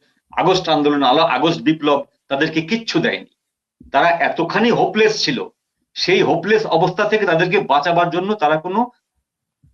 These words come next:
আইকনিক ফিগার খুঁজে পাচ্ছিল না। তারা বুঝতে পারছিল না যে হাসিনা আদৌ ফিরবে কিনা, তারা বুঝতে পারছিল না জামাতের কাছ থেকে আমরা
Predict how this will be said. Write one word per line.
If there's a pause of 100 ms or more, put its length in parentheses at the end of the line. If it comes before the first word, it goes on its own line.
(100)
আইকনিক
ফিগার
খুঁজে
পাচ্ছিল
না। (120)
তারা
বুঝতে
পারছিল
না
যে
হাসিনা
আদৌ
ফিরবে
কিনা, (320)
তারা
বুঝতে
পারছিল
না
জামাতের
কাছ
থেকে
আমরা